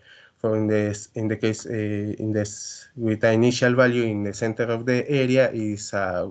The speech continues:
two hundred twenty centimeters, and in the initial value in the origin is the fo-, forty centimeters. Uh, with that, we also demonstrate that the importance of the initial value. Uh,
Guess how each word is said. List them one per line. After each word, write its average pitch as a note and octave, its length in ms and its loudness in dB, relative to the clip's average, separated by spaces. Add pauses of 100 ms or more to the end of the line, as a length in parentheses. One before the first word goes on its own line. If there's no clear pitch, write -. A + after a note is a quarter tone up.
(160)
two C3 160 4
hundred A2+ 520 0
twenty G#2+ 260 2
centimeters, B2 680 -2
and G#2 320 -4 (440)
in A2 180 -2
the G2+ 380 -2
initial A#2 360 2
value A#2+ 240 4
in G#2 160 -2
the F#2+ 240 -4
origin B2+ 600 0
is G#2+ 300 -4
the G2 280 -4
fo-, - 240 -10 (340)
forty A2+ 180 2
centimeters. B2 680 0 (440)
Uh, A#2 280 4 (400)
with B2+ 160 4
that, C#3+ 300 6
we B2+ 340 -2
also B2+ 320 -4
demonstrate C3 460 -2
that G#2 320 0
the A2 120 -2
importance B2 520 0
of G#2+ 120 -6
the G2+ 140 -2
initial G#2+ 380 0
value. C3+ 300 2
Uh, G#2+ 300 -6